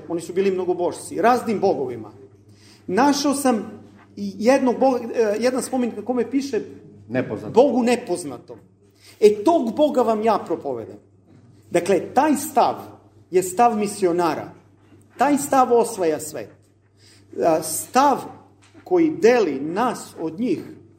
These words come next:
Speaker 1: „mi smo svi dobri, oni su svi loši”, ne funkcioniše.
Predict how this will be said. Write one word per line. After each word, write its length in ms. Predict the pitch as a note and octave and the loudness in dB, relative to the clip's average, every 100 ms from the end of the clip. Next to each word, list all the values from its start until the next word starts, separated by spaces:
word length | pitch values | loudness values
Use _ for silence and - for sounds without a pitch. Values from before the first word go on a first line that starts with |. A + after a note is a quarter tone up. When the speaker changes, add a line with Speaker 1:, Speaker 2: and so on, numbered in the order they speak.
| - | -12
Speaker 1:
„mi 220 | D#3 A#3 | 0 2
smo 220 | C4+ A#3+ G3 | 2 0 -4
svi 200 | B3 A3 | -2 2
dobri, 380 | A3+ G#3 F3+ G3+ | 2 2 -2 -2
oni 220 | G#3 F#3 | -2 -2
su 160 | - F#3 | -6 -8
svi 180 | G3+ | 0
loši”, 420 | F#3 D#3+ - - - - _ _ _ _ _ _ _ _ _ _ _ - | 2 2 -4 -12 -18 -20 _ _ _ _ _ _ _ _ _ _ _ -6
ne 140 | E3 D#3+ | -2 0
funkcioniše. 600 | F3+ - F3+ D3+ - | 0 0 0 0 -4